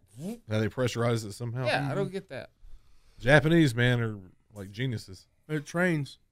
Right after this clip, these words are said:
Speaker 2: Yeah.
Speaker 1: Well, we built their infrastructure for 'em back in the late forties.
Speaker 2: And we got the kill switch in their power grid supply right now.
Speaker 1: Luchasaurus. They changed that too.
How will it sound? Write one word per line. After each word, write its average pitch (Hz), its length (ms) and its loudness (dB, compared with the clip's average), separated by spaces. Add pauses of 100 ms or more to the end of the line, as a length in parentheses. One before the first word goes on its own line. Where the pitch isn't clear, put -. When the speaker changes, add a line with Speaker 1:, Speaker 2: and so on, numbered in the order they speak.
Speaker 2:
Yeah. 113 200 -2 (440)
Speaker 1:
Well, 165 200 0
we 104 220 0 (440)
built 135 160 -2
their 123 160 0
infrastructure 101 560 -8
for 110 220 -2
'em 92 100 0
back 110 260 -2
in 90 80 -18
the 101 60 -14
late 113 180 -6
forties. 110 360 -8 (260)
Speaker 2:
And 104 140 -2
we 107 40 -2
got 98 180 -4
the - 60 -20
kill 104 220 0
switch 101 360 -2
in - 40 -10
their 95 80 -6
power 107 320 2
grid 95 240 -6
supply 101 320 -6
right 101 260 -6
now. 110 180 -12 (460)
Speaker 1:
Luchasaurus. 120 680 -4 (420)
They 117 60 -16
changed 117 320 -4
that 113 160 -8
too. 120 200 -12